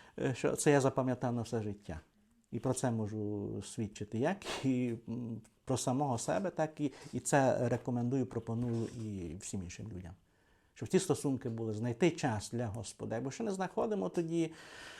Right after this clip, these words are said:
можемо говорити там, "Та Господь у нашому серці", такі, якби, фарисейські вже, ем, великі, е, слова, але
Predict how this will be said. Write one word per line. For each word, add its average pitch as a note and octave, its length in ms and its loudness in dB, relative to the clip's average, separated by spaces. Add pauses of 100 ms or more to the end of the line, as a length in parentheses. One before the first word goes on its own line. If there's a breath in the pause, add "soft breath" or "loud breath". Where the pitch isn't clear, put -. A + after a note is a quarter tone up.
(280 loud breath)
можемо D#3+ 400 6
говорити D3 380 8
там, D4 240 2
"Та D3 120 2
Господь C#3 360 4
у C#3 40 4
нашому A#2 480 2
серці", D3+ 920 2
такі, C3 760 0
якби, A#2+ 560 0
фарисейські C3 760 2
вже, A#2+ 360 2 (160)
ем, A2+ 800 -6 (280)
великі, B2+ 920 0 (440 loud breath)
е, A2+ 340 -8
слова, C3+ 640 6
але B2 320 4